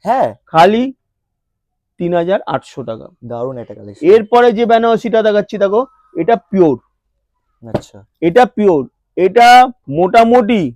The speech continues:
Speaker 2: এই যে বর্ডারটা,
Speaker 1: হুম।
Speaker 2: এটা মোটামুটি অনেক রতি মহারতির দোকানে ভালো মার্জিনে বেচে। এটার কাপড়টা দেখতে পাচ্ছ, ডুয়েল টোন।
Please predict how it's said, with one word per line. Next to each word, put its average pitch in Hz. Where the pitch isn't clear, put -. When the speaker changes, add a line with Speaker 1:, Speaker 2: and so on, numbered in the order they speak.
Speaker 2:
এই 196
যে 233
বর্ডারটা, 196
Speaker 1:
হুম। 123
Speaker 2:
এটা 196
মোটামুটি 220
অনেক 220
রতি 202
মহারতির 208
দোকানে 202
ভালো 156
মার্জিনে 214
বেচে। 214
এটার 208
কাপড়টা 190
দেখতে 208
পাচ্ছ, 233
ডুয়েল 190
টোন। 233